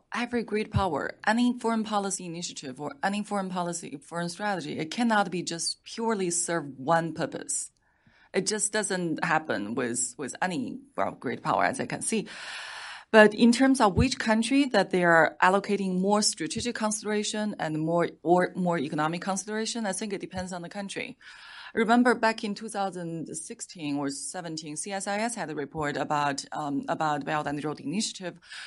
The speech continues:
basically saying that Chinese are categorizing them into, categorizing the countries into, like, three, um, three categories. So countries with utmost strategic, uh, strategic sig-, significance for China to exploit, um, China is willing to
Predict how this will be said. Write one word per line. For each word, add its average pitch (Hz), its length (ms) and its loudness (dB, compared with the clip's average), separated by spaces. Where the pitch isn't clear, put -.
basically 208 400 0
saying 190 220 -4
that 160 120 -6
Chinese 185 300 -8
are 160 60 -8
categorizing 170 680 -4
them 147 220 -4
into, 160 520 -6
categorizing 156 580 -6
the 139 60 -10
countries 185 440 -8
into, 151 400 -12
like, 139 220 -8
three, 160 560 -2
um, 104 400 -4
three 151 120 -8
categories. 180 580 -6
So 180 120 -10
countries 214 460 -2
with 170 320 -6
utmost 190 440 -4
strategic, 90 580 -10
uh, 156 160 0
strategic 190 560 -4
sig-, - 340 -8
significance 156 800 -6
for 160 380 0
China 156 440 -4
to 143 360 -8
exploit, 170 560 0
um, 160 420 4
China 175 240 0
is 156 140 -4
willing 170 240 -2
to 147 320 -4